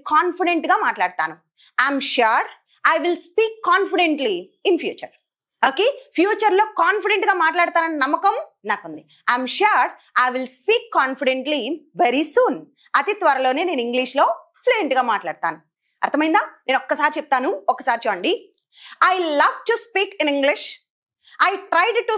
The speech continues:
speak it many times, but I did not make it. Recently, I joined in Pragya Institute. Now,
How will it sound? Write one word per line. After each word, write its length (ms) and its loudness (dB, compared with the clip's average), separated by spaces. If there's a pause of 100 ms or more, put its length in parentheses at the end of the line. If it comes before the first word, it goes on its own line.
speak 240 -2 (140)
it 60 -10 (200)
many 160 0 (100)
times, 260 -4 (580)
but 160 2 (460)
I 120 2
did 160 -6
not 120 -2 (200)
make 260 -2
it. 80 -8 (640)
Recently, 500 2 (460)
I 20 0 (180)
joined 380 2 (220)
in 120 2
Pragya 300 2 (120)
Institute. 460 -4 (720)
Now, 180 4